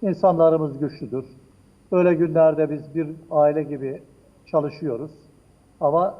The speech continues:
e, bunların hepsi güzel şeyler. Ama biz gelecekte, e, bu balı nasıl üretiminde daha ileri götüreceğiz? O sorgulanır.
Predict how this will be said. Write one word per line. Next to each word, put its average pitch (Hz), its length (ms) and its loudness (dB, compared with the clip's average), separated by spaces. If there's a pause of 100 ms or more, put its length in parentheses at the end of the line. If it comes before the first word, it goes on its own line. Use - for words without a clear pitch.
e, 151 280 -4
bunların 160 320 2
hepsi 190 340 -2
güzel 156 340 -2
şeyler. 151 320 -4 (640)
Ama 151 220 4
biz 143 140 -12
gelecekte, 156 760 0 (520)
e, 160 40 -6
bu 135 320 -2
balı 151 460 2
nasıl 151 400 -4 (380)
üretiminde 135 760 -4 (540)
daha 147 200 2
ileri 139 360 0
götüreceğiz? 120 560 -4 (800)
O 175 100 -2
sorgulanır. 139 640 -2